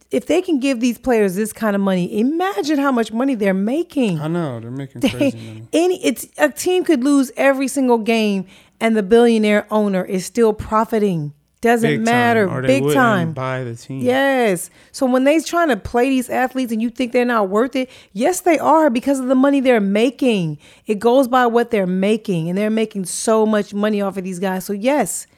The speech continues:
Speaker 1: yes, you gotta run the coin.
Speaker 2: Right.
Speaker 1: You have to, and I'm so proud of athletes now that are, you know, demanding their respect and everything. And props to him for getting that, that bag. Um,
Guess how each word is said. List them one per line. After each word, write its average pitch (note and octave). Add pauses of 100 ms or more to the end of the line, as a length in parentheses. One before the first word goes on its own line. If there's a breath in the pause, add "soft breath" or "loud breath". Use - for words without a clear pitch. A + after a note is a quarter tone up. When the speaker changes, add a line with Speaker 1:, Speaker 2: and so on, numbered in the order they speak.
(360 soft breath)
Speaker 1:
yes, G3
you G#3+
gotta G#3
run G3+
the G3
coin. G3 (300)
Speaker 2:
Right. A#2
Speaker 1:
You G#3+
have G#3
to, F#3+
and F#3+
I'm F#3+
so G#3
proud G3
of F#3
athletes F#3+
now F3 (520 soft breath)
that F#3+
are, F3
you F#3+
know, F#3
demanding F#3
their F3+
respect F3
and E3
everything. D#3 (800)
And F3+
props G3+
to G3+
him F#3+
for F3
getting E3+
that, D#3 (400 soft breath)
that E3
bag. E3
Um, E3+